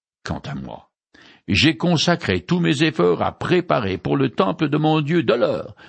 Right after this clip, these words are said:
de l'argent, du bronze, du fer et du bois, toutes sortes de pierres précieuses et des blocs de marbre blanc en abondance. De plus, par amour pour le temple de Dieu,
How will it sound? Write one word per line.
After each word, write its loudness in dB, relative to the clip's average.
de 0
l'argent, 0
du -2
bronze, -2
du 2
fer 2
et 4
du 0
bois, 0
toutes 0
sortes 2
de 2
pierres 0
précieuses 0
et 0
des 2
blocs -2
de 2
marbre 0
blanc 0
en 2
abondance. -4
De 2
plus, -2
par 2
amour 2
pour 2
le 2
temple 2
de 2
Dieu, 0